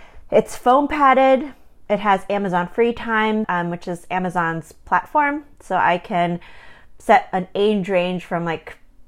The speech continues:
three years old to, you know, seven years old, age appropriate entertainment. And I can just park her on the couch for an hour or two. So I can just, like, go get something <laughs> done,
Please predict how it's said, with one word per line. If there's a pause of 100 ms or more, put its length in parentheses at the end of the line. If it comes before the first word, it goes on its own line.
(140)
three
years
old
to, (380)
you
know,
seven
years
old, (140)
age
appropriate
entertainment.
And
I
can
just (140)
park
her
on
the
couch (100)
for
an
hour
or
two. (400)
So
I
can
just,
like, (140)
go
get
something
<laughs>
done,